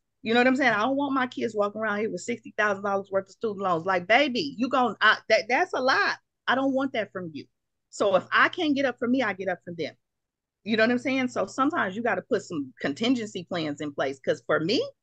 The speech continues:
if it were me, when the sun comes up, Cam will be outside. "Honey, business who?"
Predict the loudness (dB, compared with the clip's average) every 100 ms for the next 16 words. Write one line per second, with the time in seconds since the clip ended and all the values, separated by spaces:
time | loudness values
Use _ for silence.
0 | _ _ -4 0 2 4 2 0 -4 -4
1 | -4 0 0 0 -10 -20 -20 -14 -10 -6
2 | -8 -8 -6 -4 -4 -6 -8 -2 -2 -4
3 | -10 _ -18 -8 -2 -2 -2 -2 0 0